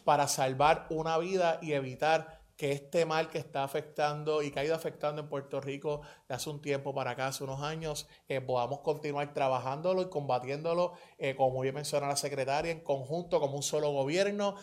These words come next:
con las entidades, eh, y las autoridades pertinentes, la policía, el Departamento de Justicia, el Departamento de Salud, Familia, Educación, todo el gobierno está enfocado en mejorar la calidad de vida y también proteger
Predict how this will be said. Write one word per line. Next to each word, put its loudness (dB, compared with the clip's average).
con 0
las 0
entidades, 2
eh, 0
y 0
las 4
autoridades 2
pertinentes, -2
la 2
policía, -2
el -2
Departamento -2
de 0
Justicia, -6
el -6
Departamento -6
de -2
Salud, -4
Familia, 4
Educación, 0
todo 8
el 2
gobierno 4
está 0
enfocado 4
en 0
mejorar 0
la 2
calidad 2
de 2
vida 0
y -2
también 0
proteger 4